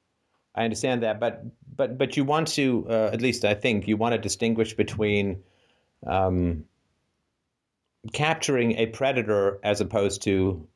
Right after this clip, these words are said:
you guys. Now, again, in a free society, I, I, you know, until, I'm just reading an article here about, there was a test actually where,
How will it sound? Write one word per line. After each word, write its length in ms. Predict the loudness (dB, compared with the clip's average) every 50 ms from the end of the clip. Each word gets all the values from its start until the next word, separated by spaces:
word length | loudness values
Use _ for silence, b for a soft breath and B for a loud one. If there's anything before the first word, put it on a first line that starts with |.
| _ _
you 180 | -2 0 0 2
guys. 380 | 0 0 -2 -4 -6 -6 -4 -2
Now, 240 | 0 0 -2 -4 -8 b b b b b b
again, 260 | -2 0 0 0 0
in 120 | 0 0 0
a 40 | 0
free 180 | -2 -2 -2
society, 640 | -2 -2 -2 -2 0 0 0 0 2 2 2 0 0
I, 140 | 0 0 -2
I, 220 | 0 0 -4 -6 -6 -4
you 120 | -2 0
know, 160 | 0 0 0
until, 920 | 0 0 -2 -2 0 0 0 0 0 0 0 2 2 2 0 -2 -4 -8 -4 0
I'm 140 | 0 2
just 160 | 2 0 0 0
reading 260 | 0 2 2 2 2
an 80 | 2
article 360 | 2 2 2 2 0 0 0 0
here 240 | 0 0 0 0
about, 300 | 2 2 2 0 2 2
there 80 | 0 0
was 180 | 0 2 0 0
a 40 |
test 360 | -2 0 -2 -2 -2 0 -2 -2
actually 300 | -2 -4 -4 -4 -4 -2
where, 360 | 0 0 0 0 0 -2